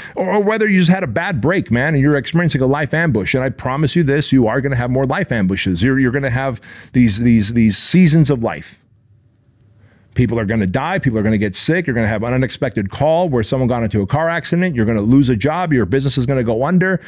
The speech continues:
You're gonna be in massive debt. You might have to go into bankruptcy. You might get sick. You might get a disease. Something might happen. A car gets stolen. You might get mugged. There's a lot of things. She might break up with you when you didn't see it coming.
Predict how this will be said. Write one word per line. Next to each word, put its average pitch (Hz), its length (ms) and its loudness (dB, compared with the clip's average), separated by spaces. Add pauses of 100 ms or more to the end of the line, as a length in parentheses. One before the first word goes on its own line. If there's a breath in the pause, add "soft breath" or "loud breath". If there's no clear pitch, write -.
(240 loud breath)
You're 135 100 2
gonna 127 120 2
be 117 140 2
in 110 100 2
massive 113 360 -2
debt. 160 220 0
You 131 60 -4
might 135 140 -2
have 123 100 -4
to 127 60 -2
go 113 100 0
into 107 160 0
bankruptcy. 175 580 0
You 170 160 6
might 175 200 2
get 123 180 -2
sick. - 300 -2
You 139 60 4
might 127 120 0
get 127 140 0
a 139 80 0
disease. 143 580 4 (360 loud breath)
Something 135 280 0
might 139 160 0
happen. 165 320 0
A 113 60 -2
car 120 180 0
gets 113 180 -2
stolen. 165 600 0 (160 loud breath)
You 127 80 4
might 135 160 0
get 123 100 -2
mugged. 151 480 0 (500 soft breath)
There's 123 120 2
a - 20 4
lot 190 260 2
of 190 120 0
things. 170 260 2
She 208 200 4
might 202 260 -2
break 165 280 0
up 196 200 -2
with 165 240 0
you 135 340 2 (1500)
when 165 180 2
you 156 80 4
didn't 175 300 2
see 170 240 2
it 120 100 -4
coming. 165 460 -2